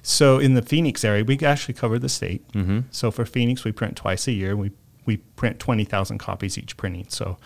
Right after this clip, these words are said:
Speaker 1: our advertisers are in, uh, forty thousand resource guides a
Speaker 2: Wow.
Speaker 1: year. Mm-hmm.
Speaker 2: Well, would you say, um, I've been listening to,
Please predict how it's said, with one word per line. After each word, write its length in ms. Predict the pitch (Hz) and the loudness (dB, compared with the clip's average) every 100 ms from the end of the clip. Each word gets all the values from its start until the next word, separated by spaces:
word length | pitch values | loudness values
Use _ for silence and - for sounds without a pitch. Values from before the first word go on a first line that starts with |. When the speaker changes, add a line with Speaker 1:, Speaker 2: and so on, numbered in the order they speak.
| - - | -20 -10
Speaker 1:
our 160 | - 127 | 2 4
advertisers 540 | 113 107 101 98 95 | 4 0 -2 -2 -4
are 100 | 98 | -4
in, 240 | 95 90 92 - - | -4 -4 -8 -14 -10
uh, 220 | - - | -8 -8
forty 300 | - 117 101 | -2 -2 -2
thousand 320 | 98 92 98 | -4 -4 -6
resource 340 | 90 - - | -8 -8 -10
guides 400 | - - 120 - - - - - | -10 -10 -10 -12 -14 -20 -20 -12
a 80 | 101 | -6
Speaker 2:
Wow. 140 | 95 120 | -2 -2
Speaker 1:
year. 140 | - - - | -4 -10 -8
Mm-hmm. 260 | 101 143 143 - - - - - - - - - - | -8 -6 -10 -12 -20 -20 -20 -20 -20 -20 -20 -20 -14
Speaker 2:
Well, 220 | - - - | -12 -12 -6
would 260 | 120 117 113 | -2 0 0
you 140 | 147 | -2
say, 540 | - - 107 98 107 117 - | 0 2 2 2 0 -4 -10
um, 800 | 104 101 98 95 95 95 90 87 - - - | -6 0 2 2 2 0 -4 -6 -16 -20 -10
I've 140 | 95 98 | -4 0
been 160 | 98 | 0
listening 380 | 98 98 98 95 | 0 -2 -2 -2
to, 500 | 92 95 92 90 87 | -4 -4 -2 -2 -4